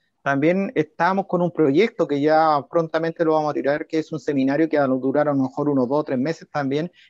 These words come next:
que es de urbanismo y legaliza-, eh, legislación, perdón, donde vamos a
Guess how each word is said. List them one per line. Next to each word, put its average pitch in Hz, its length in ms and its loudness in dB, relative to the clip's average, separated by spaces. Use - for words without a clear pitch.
que 180 220 2
es 170 80 0
de 190 100 8
urbanismo 165 600 4
y 196 40 4
legaliza-, 156 560 0
eh, 131 500 2
legislación, 160 760 0
perdón, 151 300 -4
donde 151 360 0
vamos 180 240 2
a 180 40 -16